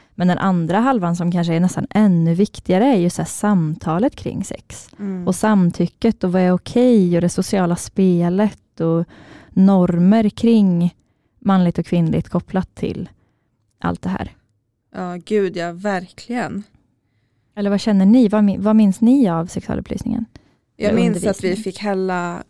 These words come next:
Speaker 2: jag minns att vi fick hälla, eh, vätska på bindor.
Speaker 1: Mm.
Speaker 2: Det kommer jag ihåg. Och vi var bara tjejer som gjorde det.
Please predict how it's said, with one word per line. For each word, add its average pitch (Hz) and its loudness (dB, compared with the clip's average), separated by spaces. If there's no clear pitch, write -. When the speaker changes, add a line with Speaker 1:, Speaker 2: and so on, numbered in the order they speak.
Speaker 2:
jag 202 0
minns 208 0
att 196 -6
vi 190 -2
fick 175 -10
hälla, 170 -4
eh, 175 -4
vätska - -10
på 180 -10
bindor. 196 -4
Speaker 1:
Mm. 208 0
Speaker 2:
Det 214 -6
kommer 196 -4
jag 175 -2
ihåg. 107 -4
Och 196 -4
vi 196 4
var 196 0
bara 196 0
tjejer 190 -2
som 170 -12
gjorde - -12
det. 220 -8